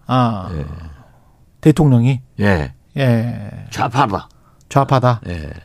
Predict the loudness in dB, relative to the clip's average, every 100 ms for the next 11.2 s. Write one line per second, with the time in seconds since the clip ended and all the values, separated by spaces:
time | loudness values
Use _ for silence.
0 | _ _ _ _ _ _ -20 -20 _ -14
1 | -12 -12 -14 -18 -20 -6 2 4 4 2
2 | 4 2 2 2 0 0 -4 -2 -2 0
3 | 0 2 2 4 4 4 2 0 0 0
4 | -2 0 0 2 -4 -4 _ _ _ _
5 | _ _ -20 -20 -20 _ -2 0 2 0
6 | 0 -2 0 0 0 0 0 0 -2 -4
7 | -2 2 2 2 0 -4 -6 -8 -6 0
8 | 2 4 0 -2 0 0 2 0 0 -6
9 | -20 -20 -20 _ _ -6 -2 0 2 2
10 | 0 -2 -2 -6 -10 -8 -4 -2 -2 -4
11 | -8 -14